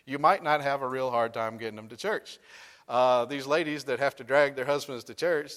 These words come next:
uh, it might be the other way around. He'd be saying, "Let's go five days a week to church." All right, but these <laughs> guys were called not to be part of that sexually immoral culture.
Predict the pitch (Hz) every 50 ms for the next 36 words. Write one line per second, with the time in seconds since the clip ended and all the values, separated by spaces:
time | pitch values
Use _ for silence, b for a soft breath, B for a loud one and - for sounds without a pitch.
0 | - 131 123 117 117 110 107 120 123 123 127 139 143 139 135 135 139 143 143 147
1 | 151 151 156 156 160 175 190 185 170 151 131 120 127 135 135 127 120 - 135 127
2 | 123 110 113 147 160 - 175 190 202 185 160 139 - 156 160 170 170 165 175 180
3 | 175 156 165 170 202 220 - _ - - - 165 160 - - - - B B B
4 | B B B 156 170 185 165 143 110 98 101 - 156 208 240 190 143 117 - -
5 | 131 175 247 269 202 190 185 - - 196 165 143 151 156 131 - - 156 151 151
6 | 143 143 143 139 143 139 - - - 131 143 156 175 180 175 175 - - - -
7 | - 180 160 147 196 214 208 190 175 - - 147 147 147 143 139 139 127 - -
8 | - 143 135 - - 151 139 135 131 135 135 127 127 131 127 127 127 120 117 110
9 | 110 - - - 156 151 147 - - 92 80